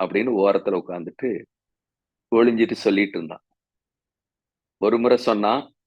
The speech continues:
அந்த அம்மா தீவிரமா ஏதோ பிரேயர் பண்ணிட்டு இருந்துச்சு. ரெண்டாவது முறை சொன்னா, மீண்டும் அது பல்ல கடிச்சிட்டு ஏதோ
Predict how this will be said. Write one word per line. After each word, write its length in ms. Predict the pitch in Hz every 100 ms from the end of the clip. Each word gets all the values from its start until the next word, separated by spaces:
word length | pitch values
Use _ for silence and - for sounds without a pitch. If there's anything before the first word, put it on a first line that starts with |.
| _ _ _ _ _ _ _ _ _
அந்த 300 | _ 113 107
அம்மா 180 | 107 113
தீவிரமா 640 | 123 107 107 107 107 135 160 _ _ _ _ _ _ _ _ _ _
ஏதோ 560 | - 98 104 104 78 - -
பிரேயர் 300 | 101 101 -
பண்ணிட்டு 340 | 87 92 87
இருந்துச்சு. 440 | 85 76 - - - _ _ _ _ _ _ _ _ _ _ -
ரெண்டாவது 560 | 110 127 151 156 139 120
முறை 160 | 107
சொன்னா, 560 | 101 101 95 92 92 - _ _ _ _ _ _ _ _ _ _ _ _ _ _ _
மீண்டும் 380 | 110 131 139 143
அது 140 | 113
பல்ல 280 | - 107 120
கடிச்சிட்டு 320 | 113 110 -
ஏதோ 440 | 123 101 127 165